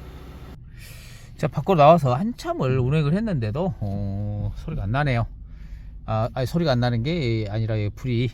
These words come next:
안 들어오네요. 자, 여기서 잠깐, 자, 머리 좀 식혀갖고 가게요. 자, 개나리 코 봐보세요. 어,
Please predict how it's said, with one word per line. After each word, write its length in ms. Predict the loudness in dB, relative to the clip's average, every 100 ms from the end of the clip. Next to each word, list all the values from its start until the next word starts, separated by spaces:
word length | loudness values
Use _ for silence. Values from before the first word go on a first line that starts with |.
| -2
안 180 | -2 0
들어오네요. 440 | 2 2 0 -2 -6 -16 -12
자, 220 | -4 -4 -6 -16 -18 -10 0
여기서 240 | 4 4
잠깐, 380 | 2 2 2 2 -2 -16 -18 -12 -4
자, 220 | -4 -4 -12 -16 -16 -16 -16 -16 -16 2
머리 180 | 6 6
좀 100 | 4
식혀갖고 360 | 4 4 4
가게요. 300 | 2 2 0 0
자, 140 | -2 -4 -2
개나리 300 | 4 4 4
코 100 | 2
봐보세요. 360 | 4 6 4 2 -4 -16 -16 -16 -16 -8
어, 300 | 2 6 6